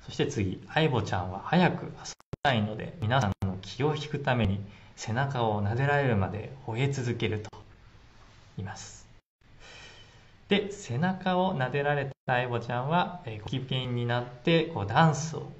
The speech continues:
踊ってくれます。そしてダンスの後は、なんと、スクワットを始めます。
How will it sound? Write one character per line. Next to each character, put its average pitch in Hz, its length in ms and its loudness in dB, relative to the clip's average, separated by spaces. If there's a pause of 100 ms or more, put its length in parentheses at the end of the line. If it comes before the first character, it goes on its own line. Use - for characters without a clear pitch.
踊 104 200 -2
っ 98 40 -8
て - 140 -14
く - 120 -12
れ 165 100 -10
ま - 160 -16
す。 - 380 -18 (1500)
そ 123 60 -2
し - 100 -2
て 113 120 0
ダ 180 260 10
ン 165 80 6
ス 135 140 0
の 110 140 4
後 104 200 0
は、 143 320 6
な 123 140 4
ん - 20 4 (160)
と、 - 180 -6 (300)
ス - 220 -14
ク 135 100 -2
ワ 147 120 6
ッ 143 40 -6 (120)
ト 156 200 4
を 170 60 2
始 98 260 2
め 92 120 0
ま 95 200 -10
す。 - 320 -16